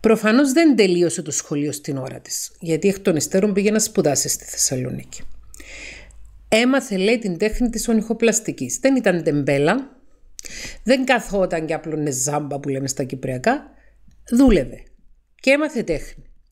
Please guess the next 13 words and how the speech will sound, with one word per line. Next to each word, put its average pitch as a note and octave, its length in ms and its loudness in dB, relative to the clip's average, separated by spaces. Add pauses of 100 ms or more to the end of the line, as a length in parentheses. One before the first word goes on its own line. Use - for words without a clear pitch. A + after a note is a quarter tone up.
Ήρθε C4 320 0
στην F#3+ 240 0
Ελλάδα A3 340 0
και C4+ 100 2
άρχισε C4+ 320 0
αμέσως A#3+ 320 0
να C#4 60 2
εφαρμόζει A#3 480 2
την G#3+ 140 4
τέχνη - 340 -2
της. - 280 -12 (1160)
Στην - 340 2
ηλικία, A3+ 680 2